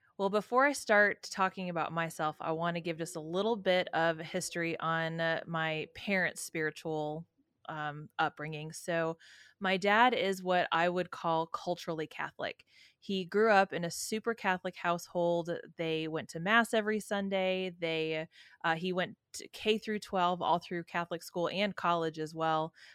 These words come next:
Um, they had, like, fish for dinner every Friday night. Like, they were just super Catholic. And,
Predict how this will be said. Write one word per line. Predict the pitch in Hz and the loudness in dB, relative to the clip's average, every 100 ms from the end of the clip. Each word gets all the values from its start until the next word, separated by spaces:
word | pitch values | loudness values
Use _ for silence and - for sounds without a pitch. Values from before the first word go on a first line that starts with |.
| - | -6
Um, | 175 175 | -2 0
they | 175 | -2
had, | 170 175 170 - | 0 0 0 -2
like, | 175 143 - - - | -4 -4 -8 -20 0
fish | 233 214 - - - | 2 2 -2 -10 -2
for | 208 | 0
dinner | 196 196 196 | 2 4 6
every | 175 185 185 | 4 4 2
Friday | 196 180 175 | 4 4 2
night. | 165 160 160 | 0 -2 -2
Like, | 156 - | -4 -2
they | 170 | -2
were | 170 | -2
just | 165 160 - - | -4 -6 -8 -4
super | 170 165 | -4 -4
Catholic. | 147 156 151 160 160 - | -8 -8 -8 -6 -8 -8
And, | 151 | -12